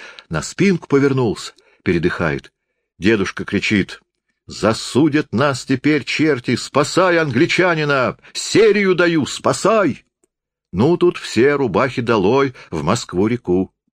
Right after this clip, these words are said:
И Мартын нырнул, и я тоже. Глыбка, а до дна достал,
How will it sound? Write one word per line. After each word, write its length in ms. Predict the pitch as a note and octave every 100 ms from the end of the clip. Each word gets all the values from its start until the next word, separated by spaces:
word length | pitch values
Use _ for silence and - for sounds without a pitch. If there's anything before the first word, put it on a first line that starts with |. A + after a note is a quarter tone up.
| _ _
И 120 | E2+
Мартын 520 | F2 F2+ - A2 C3+ C3+
нырнул, 440 | C#3 B2+ C3 B2+
и 60 | D#2+
я 260 | C3+ E3+
тоже. 520 | B2+ C3+ C3+ C3 B2 - - - -
Глыбка, 840 | E2 G#2 B2 E3+ - F3+ F3+ F3+ - _ _ -
а 160 | F#2
до 160 | F2+ G2
дна 300 | D#2+ F2 F2
достал, 720 | D2+ - - G2 D3 F3 E3+